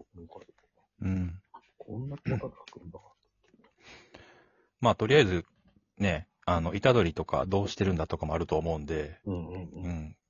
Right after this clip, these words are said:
Speaker 2: まあ、やっぱり主人公が主人公的な動きをここ数年全然してないと思うんで。
Speaker 1: はいはいはい。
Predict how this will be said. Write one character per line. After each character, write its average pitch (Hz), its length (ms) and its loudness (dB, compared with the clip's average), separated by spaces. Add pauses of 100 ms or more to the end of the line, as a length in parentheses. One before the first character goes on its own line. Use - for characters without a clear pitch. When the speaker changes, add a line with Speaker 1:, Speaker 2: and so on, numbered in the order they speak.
Speaker 2:
ま 90 280 -4
あ、 - 20 -20 (640)
や - 80 -6
っ - 20 -8
ぱ 104 80 0
り 90 60 0
主 110 100 -4
人 131 200 2
公 120 460 4
が 98 120 2
主 - 120 -6
人 120 200 -2
公 107 180 2
的 107 220 -2
な 85 100 0
動 95 120 0
き 85 160 -6
を 78 320 -2
こ 95 120 -6
こ 104 100 -8
数 101 220 2
年 98 140 2
全 104 160 2
然 98 100 0
し - 60 -6
て 117 60 0
な 90 80 2
い 78 80 -4
と 85 80 -8
思 80 120 -6
う 76 40 -8
ん 78 100 -10
で。 85 240 0
Speaker 1:
は 92 120 2
い 82 40 -2
は 90 140 -8
い 82 40 -10
は 82 60 -14
い。 - 20 -18